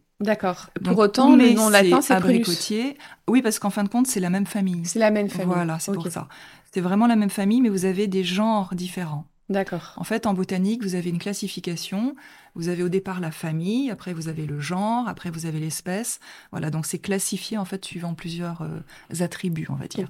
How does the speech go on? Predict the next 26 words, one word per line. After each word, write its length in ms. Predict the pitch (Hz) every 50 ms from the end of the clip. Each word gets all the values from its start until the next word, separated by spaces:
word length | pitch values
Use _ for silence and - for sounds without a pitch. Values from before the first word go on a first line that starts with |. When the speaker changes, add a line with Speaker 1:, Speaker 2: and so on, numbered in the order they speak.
| - _
Speaker 1:
Donc, 100 | - 196
le 120 | 208 214 208
tronc 200 | - - 247 220
commun, 380 | 208 - 220 202 208 226 254 269
c'est 160 | - - 208
le 120 | 220 208
genre, 540 | 202 185 185 185 196 254 339 - - - - _ _ -
et 80 | 208
Speaker 2:
C'est 40 | 202 185
Speaker 1:
c'est 40 |
Speaker 2:
le 60 | 190 185
Speaker 1:
le 60 | 190
genre, 80 | 185 160
Speaker 2:
genre. 220 | 208 214 - -
Speaker 1:
prunus. 380 | - - - 262 233 208 180 -
Speaker 2:
C'est, 320 | - - - - 185 -
c'est 140 | - - 180
exactement 460 | 156 160 190 214 - - 220 208 196
ça. 120 | - - -
Speaker 1:
Pour 140 | - 247
les 200 | 240 233 226 214
umeboshi, 880 | 220 214 208 202 196 175 175 190 185 180 - - 220 220 233 247 269 269
comme 180 | 269 262 240 226
pour 140 | 214 - 226 208
les 100 | 202 202
sakura. 420 | - 202 190 - 196 175 165